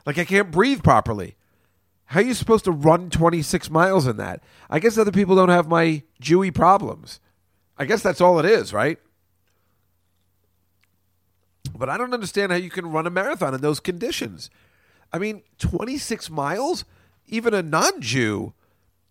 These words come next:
even in the healthiest, uh, you know, a Nazi, uh, you know, the, the perfect of specimens, uh,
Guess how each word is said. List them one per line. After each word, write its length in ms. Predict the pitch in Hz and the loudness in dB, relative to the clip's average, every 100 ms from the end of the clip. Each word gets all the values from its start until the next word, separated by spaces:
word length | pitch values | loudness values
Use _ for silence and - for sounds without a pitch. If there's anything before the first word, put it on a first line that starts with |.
| _ _ _ - | _ _ _ -8
even 200 | 262 269 | -4 -2
in 100 | 214 | 0
the 100 | 160 | -2
healthiest, 680 | 156 247 - 196 135 - 127 | -2 -2 -2 -4 -4 -4 -2
uh, 160 | 113 | 0
you 160 | 120 190 | -2 -2
know, 140 | 156 | -2
a 40 | 131 | 0
Nazi, 640 | 170 339 - 135 101 101 | 0 0 -2 -6 -4 -4
uh, 260 | 95 90 - _ _ _ _ _ _ _ _ | -4 -6 -10 _ _ _ _ _ _ _ _
you 140 | 165 | -6
know, 100 | 101 | -4
the, 180 | 104 123 | -4 -6
the 140 | 110 - | -6 -2
perfect 380 | 170 - 151 | -2 -2 -4
of 100 | 107 | -6
specimens, 640 | - - 92 92 120 135 135 | -8 -8 -8 -10 -10 -4 -2
uh, 360 | 123 113 104 | 0 -2 -6